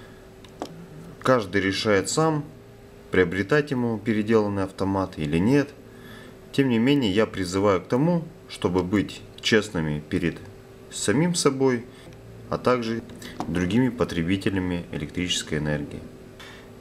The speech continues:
Если у вас есть какие-то вопросы по данной теме,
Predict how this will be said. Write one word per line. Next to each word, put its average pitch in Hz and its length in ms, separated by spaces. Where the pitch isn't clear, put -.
Если 151 280
у 139 40
вас 131 280
есть - 440
какие-то 104 340
вопросы 98 680
по 82 300
данной 78 360
теме, 147 480